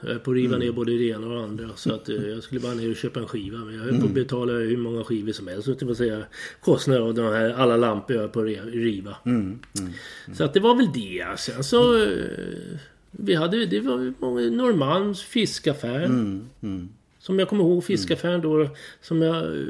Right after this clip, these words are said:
Speaker 1: då liksom kände till där just med, för de hade ju det, vi hade ju mycket på den tiden isglassar, men just att de hade en blå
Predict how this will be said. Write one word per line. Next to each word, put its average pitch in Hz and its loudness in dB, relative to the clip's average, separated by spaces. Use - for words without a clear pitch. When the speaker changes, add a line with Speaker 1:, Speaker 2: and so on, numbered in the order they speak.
Speaker 1:
då 156 -2
liksom 147 -4
kände 160 -2
till 139 2
där 135 4
just 139 2
med, 151 -4
för 156 -12
de 165 2
hade 147 4
ju 147 6
det, 147 4
vi 151 4
hade 147 4
ju 143 2
mycket 180 6
på 180 6
den 165 6
tiden 147 4
isglassar, 156 0
men 165 4
just 180 4
att 131 0
de 135 2
hade 123 0
en 123 0
blå 135 2